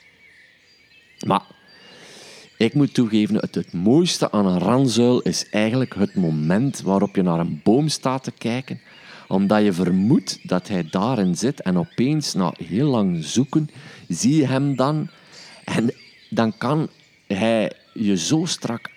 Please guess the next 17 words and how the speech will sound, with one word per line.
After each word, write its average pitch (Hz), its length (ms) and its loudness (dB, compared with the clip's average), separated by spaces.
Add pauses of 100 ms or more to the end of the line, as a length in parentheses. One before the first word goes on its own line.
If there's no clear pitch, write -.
aankijken 135 720 -2
dat 104 140 2
je 98 60 2
er 87 140 -2
kippenvel 80 540 -4
van 78 220 -6
krijgt, 76 380 -8
want 80 340 -4
die 85 160 -4
heeft 90 260 -4
jou 95 380 0
natuurlijk 110 500 -2
al 85 120 0
lang 107 200 0
in 90 80 0
het 82 100 -6
snotje. 92 520 -4